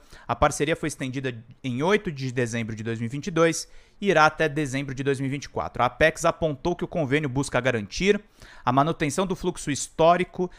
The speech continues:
de exportação do projeto, frente à previsão de desaceleração da indústria de, de games entre dois mil e vinte e dois e dois mil e vinte e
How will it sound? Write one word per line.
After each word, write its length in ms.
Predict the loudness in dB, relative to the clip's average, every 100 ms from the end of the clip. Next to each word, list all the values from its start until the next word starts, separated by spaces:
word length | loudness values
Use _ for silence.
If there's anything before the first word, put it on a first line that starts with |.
| -16
de 120 | -6
exportação 580 | -4 -2 0 0 -2 -4
do 80 | -6
projeto, 560 | -2 0 4 2 2 -6
frente 300 | -6 -6 -4
à 20 |
previsão 400 | -4 -4 -4 -6
de 120 | -6
desaceleração 800 | -6 -4 -6 -6 -4 -4 -4 -6
da 100 | -6
indústria 320 | -6 -8 -8
de, 160 | -8 -10
de 220 | -10 -6
games 480 | 0 2 2 -4 -10 -14 -18 -12
entre 200 | -10 -2
dois 160 | -2
mil 80 | -2
e 40 | -4
vinte 200 | -6 -4
e 40 |
dois 220 | -2 -2
e 60 | -2
dois 180 | -4 -4
mil 160 | -6
e 40 | -6
vinte 340 | -8 -10
e 40 | -12